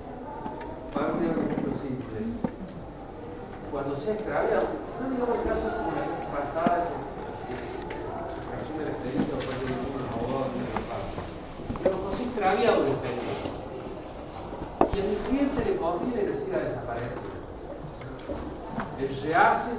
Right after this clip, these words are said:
lleva mucho tiempo, le conviene por la prescripción, cuando esté hecho el rehace,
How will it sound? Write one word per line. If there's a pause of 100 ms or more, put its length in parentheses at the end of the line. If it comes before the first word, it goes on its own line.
lleva
mucho (100)
tiempo, (380)
le
conviene (100)
por
la
prescripción, (320)
cuando
esté
hecho
el
rehace,